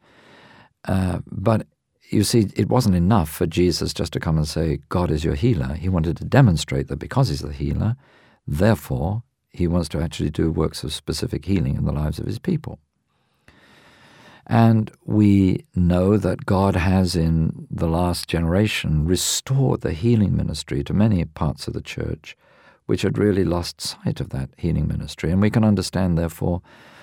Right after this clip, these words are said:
that we can pray and we can lay hands on one another, because the scripture said, "If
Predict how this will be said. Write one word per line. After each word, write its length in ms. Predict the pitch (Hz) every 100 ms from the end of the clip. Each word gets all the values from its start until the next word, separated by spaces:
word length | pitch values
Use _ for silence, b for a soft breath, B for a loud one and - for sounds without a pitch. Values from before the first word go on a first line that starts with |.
| B B
that 260 | 90 90 - -
we 100 | 78
can 220 | 78 71
pray 580 | - 85 90 95 101 -
and 240 | - 76 80
we 80 | 78
can 160 | 71
lay 140 | 76 76
hands 320 | 85 92 87
on 120 | 87
one 120 | 85
another, 420 | 85 85 92 90 90 b b b
because 200 | - 69
the 80 | 82
scripture 320 | - - 76
said, 400 | - 80 78 78 _ _ _ -
"If 300 | - -